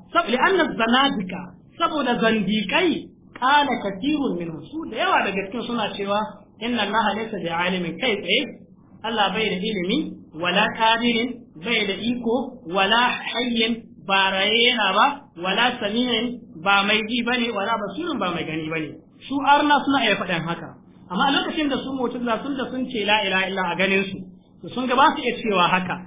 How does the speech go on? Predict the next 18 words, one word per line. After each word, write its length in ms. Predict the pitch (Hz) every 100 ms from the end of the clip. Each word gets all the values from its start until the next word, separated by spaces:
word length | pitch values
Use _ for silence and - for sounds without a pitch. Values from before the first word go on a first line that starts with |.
| - -
Sai 140 | -
suka 220 | 214 262 196
kal-, 380 | - 240 240 185
suka 180 | 247 220
kalmada 500 | - 262 254 220 226
suka 180 | 269 254
ce 140 | 214 190
a'a. 420 | 185 185 180 151 - _ _ - - -
Muna 360 | - 277 349 269
cewa 280 | - 262 240 233
Allah 320 | 254 262 240 196 190 208
alimun 460 | 208 220 208 160
na, 120 | 143 139 - - - - - - - - -
amma 300 | 208 220 247 277 277
wa-, 280 | 202 214 247
laysa 320 | 240 285 247
lahu 240 | 208 190
ilmu. 360 | 185 196 196